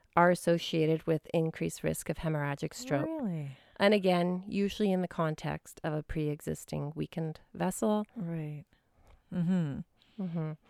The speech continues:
Speaker 1: So, like ischemic strokes, hemorrhagic strokes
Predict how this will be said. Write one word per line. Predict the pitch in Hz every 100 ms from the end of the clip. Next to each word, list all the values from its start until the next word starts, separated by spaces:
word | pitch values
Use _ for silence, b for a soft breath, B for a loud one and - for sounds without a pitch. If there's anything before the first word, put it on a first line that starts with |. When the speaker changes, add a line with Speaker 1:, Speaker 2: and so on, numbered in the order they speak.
| B B B B
Speaker 1:
So, | - 220 208
like | - 202 220 285 -
ischemic | 294 - 330 320 -
strokes, | - 151 180 - - _ b b
hemorrhagic | - 208 196 196 214 233
strokes | - 147 147 - -